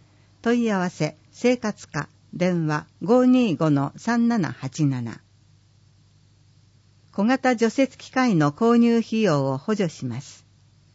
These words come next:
内容。地域の生活道路及び歩道の除雪を町内会などが自ら行うときに使用する小型除雪機械の購入に対し、購入費用の二分の一、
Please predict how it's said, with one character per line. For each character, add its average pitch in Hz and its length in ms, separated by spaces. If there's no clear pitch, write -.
内 202 280
容。 151 440
地 262 240
域 220 160
の 180 160
生 233 200
活 240 300
道 202 240
路 139 260
及 240 280
び 170 100
歩 175 160
道 233 240
の 226 160
除 175 180
雪 196 300
を 156 220
町 247 220
内 254 240
会 180 240
な 175 160
ど 147 100
が 139 280
自 226 260
ら 175 340
行 233 140
う 214 60
と 226 140
き 175 100
に 143 160
使 160 200
用 160 180
す 147 180
る 143 220
小 185 140
型 240 340
除 202 180
雪 254 220
機 - 140
械 247 240
の 151 160
購 202 240
入 190 240
に 180 180
対 165 220
し、 127 320
購 240 220
入 254 240
費 247 220
用 196 220
の 143 260
二 160 160
分 233 280
の 208 100
一、 156 400